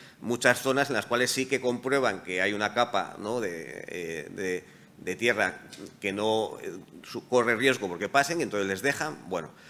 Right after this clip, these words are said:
pero no estamos tan lejos. Entonces, eh, sin estar, lo advierto, eh, de, de acuerdo con, eh, la excesiva apertura del sistema inglés, ¿no?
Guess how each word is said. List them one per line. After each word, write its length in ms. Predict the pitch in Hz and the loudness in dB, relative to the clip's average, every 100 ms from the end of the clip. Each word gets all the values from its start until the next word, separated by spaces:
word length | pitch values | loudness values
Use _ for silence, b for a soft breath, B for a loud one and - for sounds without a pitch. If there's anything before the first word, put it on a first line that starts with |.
| B | B
pero 100 | 104 | 0
no 80 | 117 | 0
estamos 320 | 123 147 143 | 2 2 2
tan 160 | 104 95 | 0 -2
lejos. 320 | 82 - - - | -4 -8 -14 -8
Entonces, 520 | 92 110 120 131 - B B - | -6 0 2 2 -4 B B -4
eh, 400 | 101 104 95 - | 0 2 2 -2
sin 220 | - 120 | -4 0
estar, 640 | 110 110 147 147 160 - - - - - | 0 0 6 6 6 -6 -16 -16 -16 -8
lo 100 | 90 | -6
advierto, 540 | 90 117 110 113 92 - - | 0 2 2 -2 -4 -6 -8
eh, 240 | 107 107 104 | -2 0 0
de, 460 | 107 110 110 107 107 | 0 0 2 -2 0
de 100 | 107 | 0
acuerdo 400 | 104 127 127 113 | 2 2 2 0
con, 380 | 110 104 110 - - | 2 2 0 -6 -8
eh, 480 | 98 101 98 95 - | -2 0 0 -2 -4
la 140 | 95 | -4
excesiva 1040 | 104 - 98 120 123 120 117 113 113 107 92 | -2 -2 -2 2 6 8 10 8 6 4 2
apertura 640 | 101 107 110 104 123 120 | 0 0 -2 -2 2 4
del 100 | 101 | 2
sistema 340 | 95 90 101 101 | 0 -4 0 0
inglés, 460 | 104 139 170 - B B - | 0 0 0 -6 B B -8
¿no? 360 | 107 151 - | -2 -2 -4